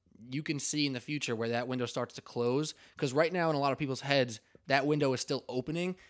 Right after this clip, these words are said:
and I hear from Yankee fans, "Listen, we're, we're so good, we're so talented, we're so young, we don't need to do it this year. We,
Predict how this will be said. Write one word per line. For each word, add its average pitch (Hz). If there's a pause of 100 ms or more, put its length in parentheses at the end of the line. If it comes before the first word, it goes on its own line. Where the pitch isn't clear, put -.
(160)
and 127
I 123
hear 160
from 147
Yankee 135
fans, 120 (720)
"Listen, 110 (160)
we're, 120
we're 117
so 139
good, 131
we're 120
so 135
talented, 123
we're 117
so 131
young, 123 (240)
we 127
don't 135
need 135
to 131
do 135
it 123
this 123
year. 107 (260)
We, 135